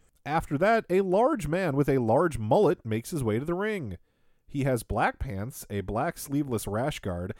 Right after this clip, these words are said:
and a black vest on, as well as a brown Fu Manchu. He is Tombstone,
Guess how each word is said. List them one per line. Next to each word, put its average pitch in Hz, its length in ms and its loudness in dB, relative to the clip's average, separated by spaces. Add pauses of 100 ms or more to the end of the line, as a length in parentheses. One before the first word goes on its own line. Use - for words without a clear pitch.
(200)
and 117 120 -4
a 139 60 0
black 127 380 -2
vest 135 420 -2
on, 87 280 -6
as 104 200 -6
well 131 160 2
as 123 100 0
a 117 60 2
brown 107 500 -2
Fu 110 200 -4
Manchu. 110 680 -2 (400)
He 220 160 -6
is 226 140 -4
Tombstone, 104 840 -4